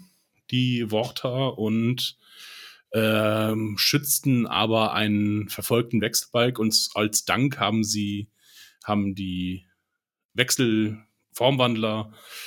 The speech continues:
ähm, die Spezies erhoben und zu, äh, ihren,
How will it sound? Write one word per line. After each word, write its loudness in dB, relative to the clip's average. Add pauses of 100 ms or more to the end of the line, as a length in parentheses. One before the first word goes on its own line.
(420)
ähm, -4 (380)
die -6
Spezies 2
erhoben 2
und 0
zu, -2 (1300)
äh, -2
ihren, 0